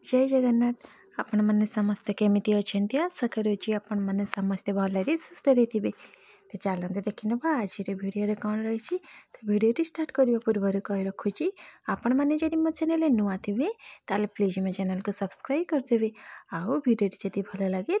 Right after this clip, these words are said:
ତାହେଲେ ଲାଇକ୍ କରିଦେବେ। ତ, ତ ଦେଖନ୍ତୁ, ତ ଆମର ଏମିତି ବ୍ଲାଉଜ୍ ଗୁଡ଼ିକ, ତ ଆମେ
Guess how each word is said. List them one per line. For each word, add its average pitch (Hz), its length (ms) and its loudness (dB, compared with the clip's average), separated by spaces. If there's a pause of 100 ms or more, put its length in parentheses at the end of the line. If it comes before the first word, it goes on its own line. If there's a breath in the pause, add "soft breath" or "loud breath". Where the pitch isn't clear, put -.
ତାହେଲେ 285 400 0
ଲାଇକ୍ 427 280 2
କରିଦେବେ। 240 380 0 (380 loud breath)
ତ, - 40 -18 (160)
ତ - 40 -14 (100)
ଦେଖନ୍ତୁ, 202 560 -2 (500 loud breath)
ତ - 100 -20
ଆମର 190 340 -2 (120)
ଏମିତି 208 300 0
ବ୍ଲାଉଜ୍ 208 540 -2
ଗୁଡ଼ିକ, 339 280 0 (1000 soft breath)
ତ - 60 -2
ଆମେ 233 320 2